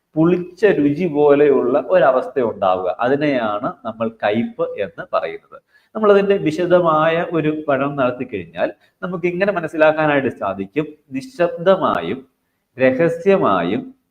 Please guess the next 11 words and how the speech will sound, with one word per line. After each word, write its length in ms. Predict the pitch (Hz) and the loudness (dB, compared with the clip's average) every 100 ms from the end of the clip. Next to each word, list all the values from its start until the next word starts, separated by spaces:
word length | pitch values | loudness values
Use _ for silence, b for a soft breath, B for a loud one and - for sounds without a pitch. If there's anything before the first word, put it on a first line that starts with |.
| _ | _
ആരംഭിക്കുകയും 960 | 120 117 127 131 123 117 - 87 82 82 _ _ _ _ _ _ | -4 0 2 0 0 -2 -4 -10 -10 -12 _ _ _ _ _ _
ഉപരിതലത്തിനടിയിൽ 1500 | 139 147 185 202 214 180 - - 160 117 104 95 110 165 - _ _ | -4 2 4 6 6 4 2 -2 -2 0 0 -2 -2 -2 -6 _ _
ഒരു 180 | 143 151 | 0 2
വേര് 640 | 147 131 135 160 185 226 151 | 2 4 4 6 6 4 2
പോലെ 500 | 143 135 131 175 - | 2 2 2 0 0
വളരുകയും 760 | 104 104 104 104 90 73 - _ _ _ _ | 0 0 -2 -4 -8 -10 -18 _ _ _ _
പടരുകയും 800 | 123 117 127 147 185 202 208 214 190 | -2 2 4 4 4 4 2 0 -2
ചെയ്യുന്ന 540 | 127 110 107 113 110 - - | -2 -2 -4 -8 -12 -10 -2
കഠിനമായ 840 | 131 131 165 196 202 160 123 117 120 _ 113 | 0 0 0 0 0 0 -2 -4 -6 _ -12
നീരസമാണ് 1040 | 120 135 151 180 175 185 151 95 90 101 - - | -6 -4 -2 -2 -2 -6 -6 -8 -10 -14 -18 -12
കയ്പ്. 300 | 80 80 _ | -12 -12 _